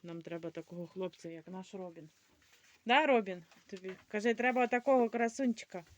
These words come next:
Поняв? Так що ти постарався там? Да? <laughs>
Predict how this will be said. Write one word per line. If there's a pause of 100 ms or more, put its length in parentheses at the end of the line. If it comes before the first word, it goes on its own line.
(360)
Поняв?
Так
що
ти
постарався
там? (880)
Да? (1500)
<laughs>